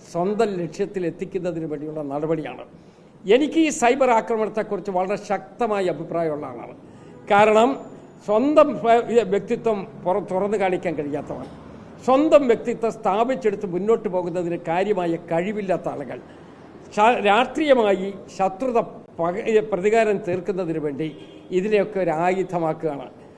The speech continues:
അത് ഇന്ത്യൻ നാഷണൽ കോൺഗ്രസിൻ്റെ ഭാവിക്ക് ഗുണകരമേ അല്ല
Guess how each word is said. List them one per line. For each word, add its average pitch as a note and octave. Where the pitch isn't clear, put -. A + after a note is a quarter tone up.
അത് F3
ഇന്ത്യൻ G3+
നാഷണൽ F3
കോൺഗ്രസിൻ്റെ D#3
ഭാവിക്ക് F3+
ഗുണകരമേ F3+
അല്ല E3+